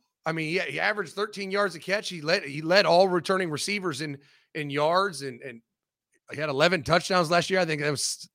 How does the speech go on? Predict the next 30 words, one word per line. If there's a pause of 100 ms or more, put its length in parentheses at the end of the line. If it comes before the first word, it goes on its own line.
third (440)
of
returning
receivers
of
Marvin
Harrison
Junior
and (100)
I
think (100)
another
small
t-, (160)
small
college
receiver. (480)
So,
I
mean,
he,
he's
had
a
ton
of
production
there.
It's
just,